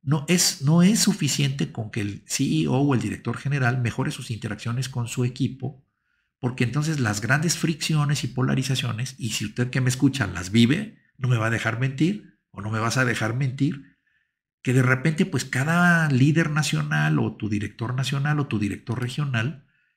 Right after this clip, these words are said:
pues, tiene sus propias ideas y empieza a lanzar proyectos y a lanzar objetivos hacia la organización, digamos, al business site o a la unidad de negocio, y no consulta con los otros regionales. Es decir, el nivel de interacción entre los regionales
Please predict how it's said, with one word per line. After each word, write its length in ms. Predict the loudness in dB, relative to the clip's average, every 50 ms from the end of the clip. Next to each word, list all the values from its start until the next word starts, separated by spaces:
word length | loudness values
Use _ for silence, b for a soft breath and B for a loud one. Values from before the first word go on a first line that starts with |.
| _ _ _ _ _ _
pues, 220 | -2 -2 -2 -2
tiene 300 | 0 2 2 4 4 2
sus 180 | 2 2 0 -2
propias 460 | 0 -2 -4 -2 0 0 0 2 2
ideas 600 | 2 2 2 2 0 -2 -4 -6 -8 -10 -10 -6
y 140 | 0 0 2
empieza 560 | 2 0 0 2 2 4 4 2 2 0 -2
a 160 | -2 -2 -2
lanzar 640 | 0 0 0 -2 -2 -2 -2 0 -2 -2 -4 -12 -14 _
proyectos 680 | -4 -4 -2 0 0 -2 -2 -4 -8 -8 -6 -6 -4
y 40 | -4
a 40 | -4
lanzar 340 | -4 -4 -4 -6 -4 -4 -4
objetivos 680 | -4 -2 -4 -6 -2 2 2 2 4 2 -2 -2 -8
hacia 220 | -10 -8 -8 -6
la 100 | -6 -6
organización, 960 | -6 -8 -8 -10 -10 -10 -10 -10 -8 -6 -6 -6 -4 -6 -6 -6 -8 -10 -12 b b b b b _
digamos, 320 | -6 -4 -4 -2 -4 -2 -4
al 140 | -4 -2 2
business 360 | 2 2 2 2 -2 -2 0
site 380 | 0 0 0 -2 -4 -6 -14 -20 _ _
o 120 | -14 -12 -12
a 40 |
la 100 | -10 -12
unidad 220 | -12 -10 -8 -4 -4
de 60 | -2
negocio, 520 | -2 0 0 0 -2 -2 -4 -6 -6 -8 b b b b b b b b b b b _ _ _
y 120 | 0 2 6
no 160 | 6 4 4
consulta 640 | 4 0 0 2 2 2 2 2 2 2 -2 -2 0
con 120 | -2 -2
los 140 | 0 0 -2
otros 220 | -2 0 0 -2
regionales. 500 | -2 -2 -6 -6 -12 -14 -14 -16 -14 -10
Es 60 | -8 -4
decir, 140 | -2 0
el 60 | 2 2
nivel 240 | 4 4 4 4
de 60 | 2 0
interacción 520 | 2 0 0 0 0 -2 -4 -4 -2 -2
entre 220 | -4 -2 -2 -2
los 240 | -2 -2 -4 -6 -4
regionales 1160 | -4 -6 -6 -6 -8 -8 -8 -8 -10 -8 -6 -6 -4 -4 -4 -6 -8 -10 -14 -20 -20 _ _